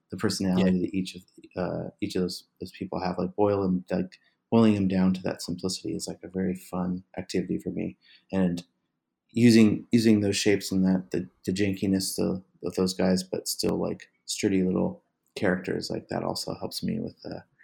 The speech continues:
Speaker 1: designing characters and things for games and books. They all help.
Speaker 2: Yeah. I think it's just taking familiar situations and putting them in unfamiliar settings. I think
Speaker 1: Uh-huh.
Speaker 2: that sometimes can be a great way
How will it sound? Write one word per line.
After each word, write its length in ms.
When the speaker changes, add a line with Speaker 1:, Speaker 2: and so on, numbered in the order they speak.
Speaker 1:
designing 500
characters 420
and 100
things 240
for 100
games 480
and 100
books. 380
They 80
all 160
help. 180
Speaker 2:
Yeah. 320
I 60
think 180
it's 100
just 180
taking 440
familiar 420
situations 640
and 100
putting 180
them 120
in 80
unfamiliar 460
settings. 360
I 60
think 220
Speaker 1:
Uh-huh. 20
Speaker 2:
that 160
sometimes 440
can 160
be 320
a 80
great 240
way 120